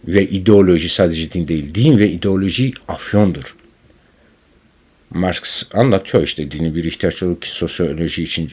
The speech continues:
önemli bir gelişme olduğunu ama dini kullanmaya kalkıştığınızda din afyon olur. Marx'ın görmediği bir şey daha var. Sadece din değil,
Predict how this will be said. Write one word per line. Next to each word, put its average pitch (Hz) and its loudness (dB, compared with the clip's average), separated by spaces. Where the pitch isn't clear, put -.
önemli 85 -2
bir 82 -6
gelişme 85 -2
olduğunu 104 0
ama 90 0
dini 90 4
kullanmaya 90 0
kalkıştığınızda 101 -2
din 107 2
afyon 85 -8
olur. 67 -14
Marx'ın 131 4
görmediği 110 6
bir 120 6
şey 90 2
daha 90 0
var. 151 0
Sadece 104 2
din 98 0
değil, 80 -4